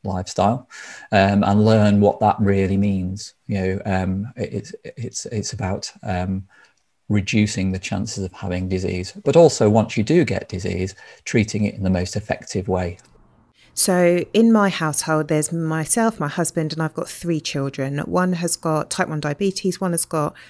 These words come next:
Speaker 2: the kidney condition, nephrotic syndrome, and my eldest has got asthma.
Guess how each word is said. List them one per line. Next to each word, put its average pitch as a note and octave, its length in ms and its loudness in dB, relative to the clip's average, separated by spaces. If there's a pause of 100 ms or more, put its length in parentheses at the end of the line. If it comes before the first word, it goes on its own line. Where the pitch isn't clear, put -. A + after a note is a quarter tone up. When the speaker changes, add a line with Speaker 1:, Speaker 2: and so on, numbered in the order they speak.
Speaker 2:
the E3+ 80 -10
kidney E3 340 -2 (140)
condition, D3 640 -6
nephrotic - 340 -6
syndrome, D#3 640 -6
and C#3+ 100 -8
my C#3+ 160 -10
eldest D3+ 280 -2
has D3 120 -6
got - 180 -6
asthma. - 480 -4